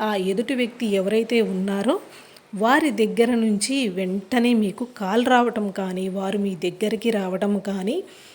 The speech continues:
ఏదైనా జరుగుతుంది, జరుగుతుందండి. అయితే దీనికి చేయవలసిందల్లా మీరు నమ్మకంతో చేయాలి.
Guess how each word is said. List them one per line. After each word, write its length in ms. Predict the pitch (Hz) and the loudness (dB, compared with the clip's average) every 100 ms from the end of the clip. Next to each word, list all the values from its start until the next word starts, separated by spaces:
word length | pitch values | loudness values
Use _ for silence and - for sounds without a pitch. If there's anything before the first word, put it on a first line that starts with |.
| - - | -20 -8
ఏదైనా 640 | 208 220 262 262 220 202 | 0 2 2 4 2 2
జరుగుతుంది, 800 | 254 202 180 175 165 185 170 175 165 - - | 0 0 -2 -2 -6 -8 -6 -8 -10 -14 -8
జరుగుతుందండి. 840 | 190 196 196 190 180 160 165 180 - - - - | -2 0 0 -2 -8 -8 -10 -12 -18 -20 -20 -10
అయితే 460 | 208 240 254 285 233 | -2 -2 2 4 4
దీనికి 400 | 202 220 220 214 | 2 2 2 0
చేయవలసిందల్లా 1200 | - 214 233 262 254 - 226 208 185 185 185 214 | -2 0 2 2 2 0 0 2 0 0 0 0
మీరు 340 | 233 202 202 | 0 2 2
నమ్మకంతో 920 | 262 214 180 185 226 302 302 226 220 | 0 -2 -2 -2 0 0 0 0 0
చేయాలి. 580 | 262 220 180 180 175 165 | -2 -2 -6 -6 -6 -6